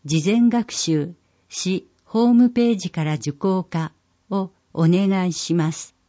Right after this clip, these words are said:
自分や自分の家族、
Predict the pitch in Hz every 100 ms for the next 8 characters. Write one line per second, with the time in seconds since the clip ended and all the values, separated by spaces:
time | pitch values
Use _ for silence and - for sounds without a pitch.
0 | _ _ _ _ _ _ _ _ _ _
1 | _ _ _ _ _ _ _ - 147 165
2 | 175 226 220 214 202 190 _ _ 147 160
3 | 160 226 226 226 208 - 226 214 - -